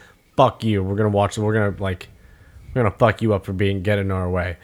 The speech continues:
But it wasn't like this weird aggressive showmanship of, like, you know, like, D Generation X.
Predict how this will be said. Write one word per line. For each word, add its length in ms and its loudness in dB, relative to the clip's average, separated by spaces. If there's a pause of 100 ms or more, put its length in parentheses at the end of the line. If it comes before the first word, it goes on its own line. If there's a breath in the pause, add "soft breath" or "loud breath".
(260 loud breath)
But 120 4
it 40 4
wasn't 220 4
like 100 4
this 180 0
weird 220 6
aggressive 960 2 (480)
showmanship 720 2
of, 160 0
like, 280 -2
you 80 -2
know, 120 -2
like, 220 -8
D 200 2
Generation 560 0
X. 460 -6